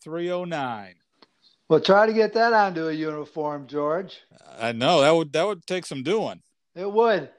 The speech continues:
Speaker 2: Hey, that's George Chaple. I'm Keith Stone. This is George and Keith's Musings. Why did he come up with such, what, we're talking about famous phone numbers for movies and songs?
Speaker 1: Sounds like it.
Speaker 2: Yeah.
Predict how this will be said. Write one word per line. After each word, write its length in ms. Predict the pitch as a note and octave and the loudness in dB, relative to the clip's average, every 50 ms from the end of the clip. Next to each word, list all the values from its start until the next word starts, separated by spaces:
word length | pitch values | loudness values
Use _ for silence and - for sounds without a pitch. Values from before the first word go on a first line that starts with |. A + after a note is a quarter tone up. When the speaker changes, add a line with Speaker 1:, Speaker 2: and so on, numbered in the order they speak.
| _ _ _ _ - | _ _ _ _ -6
Speaker 2:
Hey, 180 | A3+ C4+ B3 | -2 0 0
that's 320 | A3 A#3 C4 C#4 C4+ - - | 2 2 0 -2 -4 -10 -18
George 840 | _ - G3 G#3 A3 A#3+ B3+ C4 C4 C4+ C4+ C4+ C4+ B3+ - - - | _ -12 -6 -4 -2 0 0 0 0 -2 -2 -4 -6 -6 -10 -10 -8
Chaple. 420 | A#3 B3 B3 A#3+ A#3+ G#3 F#3+ F3+ | -8 -6 -6 -8 -10 -10 -10 -10
I'm 160 | F#3 F#3+ G3 F#3+ - | -10 -10 -14 -18 -18
Keith 240 | - G3+ G3+ F#3 | -18 -16 -16 -16
Stone. 520 | - - - G#3 G#3+ G3+ F#3 E3+ E3 E3 E3 _ _ _ _ _ _ _ _ _ | -14 -10 -6 -4 -4 -4 -4 -6 -8 -8 -12 _ _ _ _ _ _ _ _ _
This 200 | - F3 E3 - | -14 -14 -12 -8
is 140 | F#3 F3+ D#3+ | -8 -8 -8
George 360 | C3 E3 F3 F3 F#3 F#3+ F3 | -4 -2 2 2 2 2 2
and 160 | F3+ F3 E3 - | -2 -6 -8 -8
Keith's 320 | - F#3+ F#3 F3 - - | -6 -6 -6 -6 -8 -10
Musings. 600 | E3+ F3+ F#3+ F#3+ F3 D#3 D#3+ D3+ D#3 D3+ - _ _ _ _ _ _ _ _ _ | -8 -2 0 0 0 0 -4 -6 -8 -12 -16 _ _ _ _ _ _ _ _ _
Why 340 | - E3 F3+ G3+ G#3+ A3+ A3+ | -2 2 4 4 4 4 2
did 80 | G#3+ A3+ | 0 -2
he 60 | A3+ | -6
come 240 | - - F#3+ F#3+ F#3+ | -6 -6 -6 -2 0
up 160 | G3+ G#3+ G3+ | 0 -2 -2
with 80 | G3 - | -4 -12
such, 160 | - F3+ F3 C4 A#3 | -20 -20 -20 -16 -10
what, 140 | G#3 F#3 E3+ | -8 -6 -6
we're 80 | E3 | -6
talking 340 | E3 G3 F#3+ F#3+ F#3+ F#3 F3+ | -4 -2 -2 -2 -2 -4 -4
about 380 | F3 E3+ F3+ F3+ F3 F3 E3+ _ _ _ _ _ _ _ | 0 2 2 2 2 0 -6 _ _ _ _ _ _ _
famous 420 | - G3 G3+ G3+ G3+ G3+ G3 F#3+ | -8 -8 -8 -8 -8 -8 -10 -10
phone 380 | - _ - G3 G3 G#3 G#3 G#3 | -12 _ -6 -4 -4 -4 -4 -6
numbers 440 | G#3+ G#3+ G#3+ G#3 G#3+ A3 G#3+ G#3+ G#3 - _ _ _ - | -6 -6 -6 -6 -6 -6 -6 -8 -10 -16 _ _ _ -20
for 80 | F3+ F3 | -16 -12
movies 580 | F#3 G3 G#3+ A#3 A#3+ C4 B3+ A#3+ G#3+ D#3 - _ _ _ _ _ _ - | -8 -8 -8 -8 -10 -10 -12 -14 -14 -16 -20 _ _ _ _ _ _ -12
and 180 | F#3 F3+ F3+ - | -10 -10 -10 -8
songs? 340 | - - G#3 A3 A#3+ C4 | -2 2 2 4 4 4
Speaker 1:
Sounds 260 | - F3 A3 D3 - C3+ | 2 2 2 0 -2 -2
like 180 | A2+ A2 G#2+ | -2 -2 -2
it. 140 | B2 C3 - _ _ _ _ _ _ _ _ _ _ | -4 -6 -8 _ _ _ _ _ _ _ _ _ _
Speaker 2:
Yeah. 380 | - G#3 B3+ C#4+ A#3+ D3 B2 | -10 -6 -4 -4 -4 -4 -6